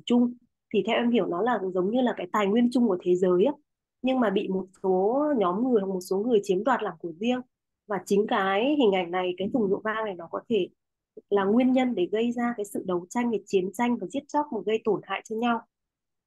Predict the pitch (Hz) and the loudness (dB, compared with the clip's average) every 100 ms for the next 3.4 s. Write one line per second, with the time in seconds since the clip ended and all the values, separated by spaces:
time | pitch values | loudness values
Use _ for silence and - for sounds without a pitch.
0 | - 196 240 247 214 - 185 202 - 247 | -4 -2 0 2 0 0 0 0 0 -2
1 | 240 - 262 190 196 226 262 - - 190 | -2 -2 0 0 2 0 0 -4 -6 -4
2 | 185 196 - 180 233 180 - 180 208 262 | -4 -4 -4 -4 0 -2 0 0 2 0
3 | 247 233 220 | 0 2 0